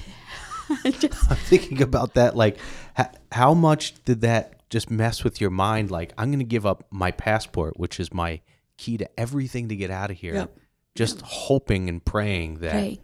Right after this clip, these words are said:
Speaker 1: yeah.
Speaker 2: this will happen.
Speaker 1: Yeah, miracle happen.
Speaker 2: Yeah.
Speaker 1: <laughs> I, for me, it's like I, I saw all. It's, that's for me, it's like as God's miracle every
Speaker 2: Yeah.
Speaker 1: step I take. You know. Then he went,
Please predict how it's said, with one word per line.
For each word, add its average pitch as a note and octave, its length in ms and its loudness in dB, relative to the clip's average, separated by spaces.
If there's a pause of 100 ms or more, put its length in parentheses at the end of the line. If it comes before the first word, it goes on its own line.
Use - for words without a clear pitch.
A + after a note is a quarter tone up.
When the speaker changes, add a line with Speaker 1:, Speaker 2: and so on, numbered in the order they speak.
(180)
Speaker 1:
yeah. A#2+ 120 -4
Speaker 2:
this G2+ 200 -2
will F#2 160 0
happen. D#2+ 520 -6
Speaker 1:
Yeah, - 180 -8 (200)
miracle A3 420 6
happen. - 320 -4 (100)
Speaker 2:
Yeah. C4+ 240 8 (160)
Speaker 1:
<laughs> G#3+ 380 2 (260)
I, - 160 4 (140)
for - 180 6
me, D4 280 12
it's A3 120 4
like G#3 320 6
I, G#3 180 6 (320)
I A#3+ 140 2
saw - 580 -2
all. G#3 240 0 (120)
It's, - 240 -10
that's G#3 200 -10
for - 160 -4
me, G#3+ 120 -2 (100)
it's - 120 -8
like - 260 -10
as - 240 -10 (680)
God's G3+ 380 2
miracle G#3 480 -2
every B2 260 2
Speaker 2:
Yeah. - 60 4 (100)
Speaker 1:
step - 240 -4
I F2+ 80 -8 (100)
take. - 200 -10 (380)
You - 80 -6
know. - 180 -4 (880)
Then A3+ 320 0
he A#3 320 4
went, G#3+ 440 2